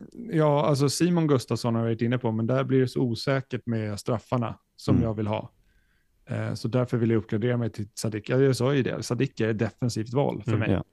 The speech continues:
Speaker 2: ja.
Speaker 3: Ja, jag håller faktiskt med där. Alltså att det, det blir mer och mer så här defensivt skäl för att
Speaker 1: Mm.
Speaker 3: ha han.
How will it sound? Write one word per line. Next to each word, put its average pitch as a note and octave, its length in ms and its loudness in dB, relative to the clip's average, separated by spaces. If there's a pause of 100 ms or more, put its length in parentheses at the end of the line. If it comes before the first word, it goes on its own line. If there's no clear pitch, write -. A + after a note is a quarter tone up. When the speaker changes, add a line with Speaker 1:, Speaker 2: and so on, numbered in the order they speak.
(240)
Speaker 2:
ja. G2 200 0 (480)
Speaker 3:
Ja, A2 220 2
jag A#2 100 4
håller B2 400 2 (640)
faktiskt - 280 -4
med B2 180 2
där. A2+ 140 2 (160)
Alltså C3 220 2
att A#2 140 0
det, A2+ 280 0 (640)
det B2+ 100 -2
blir C3 120 2
mer C3 240 6
och B2+ 60 4
mer A#2 340 2 (220)
så - 140 -8
här G#2+ 120 -6
defensivt - 800 -8 (200)
skäl - 420 -2 (640)
för - 80 2
att A2+ 60 6
Speaker 1:
Mm. G2+ 80 4
Speaker 3:
ha B2 180 4
han. A#2+ 120 -8